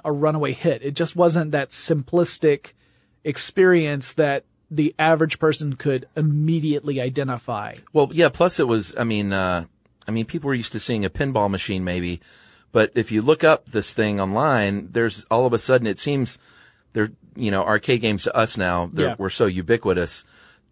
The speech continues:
Speaker 2: the, the, the game cabinet itself. But when you look at this thing at the time, no one knew what the heck it was.
Speaker 1: Right.
Speaker 2: There was this weird looking yellow pod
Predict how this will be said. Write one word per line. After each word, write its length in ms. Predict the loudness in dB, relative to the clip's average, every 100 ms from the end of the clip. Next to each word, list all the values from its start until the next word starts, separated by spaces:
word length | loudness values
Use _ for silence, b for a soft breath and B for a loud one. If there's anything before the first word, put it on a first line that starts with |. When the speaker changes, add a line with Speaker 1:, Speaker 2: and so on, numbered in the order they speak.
| -6
Speaker 2:
the, 120 | -6
the, 200 | -6 -10
the 120 | -12
game 420 | -12 -2 2 2 0
cabinet 460 | 0 0 0 -4
itself. 440 | -4 0 2 2 2
But 200 | -2 0
when 140 | -2
you 120 | 0 0
look 160 | 0
at 100 | 0
this 180 | 0 -2
thing 240 | -4 -4
at 140 | -6 -10
the 60 |
time, 320 | -6 -2 0 0
no 100 | 0
one 220 | 0 0
knew 100 | -2
what 140 | -2
the 80 | -4
heck 160 | -6 -4
it 120 | -2
was. 420 | 2 2 2 0 4
Speaker 1:
Right. 280 | 4 4 4
Speaker 2:
There 140 | 4
was 100 | 4
this 180 | 2 -4
weird 500 | -4 -2 2 2 2
looking 460 | 0 0 -2 -4 -6 b b b b _ _ -20 _ _ -20 -10
yellow 540 | 2 4 6 6 2 -6 _
pod 640 | -6 2 4 4 2 -2